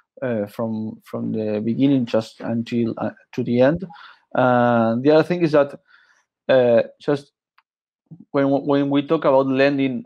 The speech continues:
on, on blockchain, you know, commonly, uh, you need to put, uh, collateral, you know, to, uh, to, to, to borrow. And now with,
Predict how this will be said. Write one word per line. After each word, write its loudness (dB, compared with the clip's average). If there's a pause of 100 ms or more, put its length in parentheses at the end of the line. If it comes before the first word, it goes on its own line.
on, -6
on -6
blockchain, -2 (300)
you -12
know, -4 (360)
commonly, -2
uh, -4 (380)
you -6
need -4
to -6
put, -10
uh, -4 (140)
collateral, 0
you -10
know, -2 (300)
to, -10
uh, -8 (260)
to, -8
to, -6
to -4
borrow. 4 (360)
And 2
now 4
with, 2